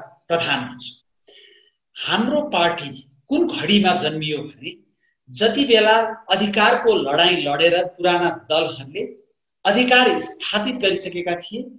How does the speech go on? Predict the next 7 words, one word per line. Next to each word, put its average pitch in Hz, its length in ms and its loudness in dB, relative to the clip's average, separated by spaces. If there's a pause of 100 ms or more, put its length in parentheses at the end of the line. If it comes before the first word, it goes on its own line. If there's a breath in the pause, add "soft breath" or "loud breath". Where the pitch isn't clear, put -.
(260)
र 208 80 6
लोकतन्त्रलाई 175 800 0
संस्थागत 156 840 -8
गरिसकेका - 560 -18
थिए। - 120 -20 (1080 loud breath)
त्यसको 277 340 2
साथमा 160 1000 -4